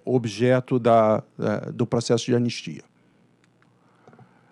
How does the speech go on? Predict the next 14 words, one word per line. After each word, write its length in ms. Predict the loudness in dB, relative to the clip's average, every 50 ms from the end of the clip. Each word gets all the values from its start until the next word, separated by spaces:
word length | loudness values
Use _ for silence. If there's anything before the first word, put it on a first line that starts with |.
| _ _ _ _ _ _ _
Meus 220 | 6 6 6 6 6
dois 180 | 4 6 6
últimos 380 | 6 4 4 2 -2 -2 -4 0
slides 360 | 4 6 6 6 4 2 -2
de 300 | 0 0 0 0 0 -2
detalhamento 640 | 0 -2 0 2 4 4 4 2 2 -2 -4 -6
aqui. 140 | -10 -10 -14 -16
Fila 340 | -6 -2 0 2 4 4 6
de 80 | 6
acesso 520 | 4 4 4 4 4 4 4 2 2 -2 2
versus 320 | 4 6 4 6 4 4
análise 400 | 2 4 4 4 4 4 4 2
em 60 | 2
lote. 480 | 2 2 0 -4 -6 -12 -14 -16 -16